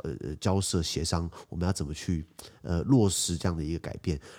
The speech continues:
然后在二零一五年就是讲到巴黎的这个气候协议，所以基本上cop，呃，这个，这，这一系列的气候会谈，从一九九五年到现在，他们一直在每一年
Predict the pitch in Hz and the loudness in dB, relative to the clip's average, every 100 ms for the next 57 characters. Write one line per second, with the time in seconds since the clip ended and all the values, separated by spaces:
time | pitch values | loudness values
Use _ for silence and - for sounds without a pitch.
0 | - 87 95 98 87 92 90 85 110 92 | -4 2 6 6 6 4 4 2 2 2
1 | 92 87 60 80 80 - - 71 - 90 | 2 -2 -6 -6 -6 -6 -6 -6 -2 -2
2 | 82 69 69 - 57 60 - - 85 85 | -2 -4 -6 -6 -6 -8 -4 0 0 0
3 | 62 80 - 135 151 151 - - - _ | -4 -6 -8 -2 4 4 2 -6 -18 _
4 | - 190 139 - 95 92 90 110 101 110 | 2 4 6 6 4 6 4 2 0 0
5 | 113 113 - 120 107 92 - 101 101 90 | 2 2 2 2 4 2 2 0 0 -2
6 | 64 - - - 113 120 113 107 87 90 | -4 -10 -18 -4 0 2 4 4 2 2
7 | 95 87 101 - 95 95 80 92 101 - | 0 -2 -2 -2 -2 -2 -2 -4 -4 -8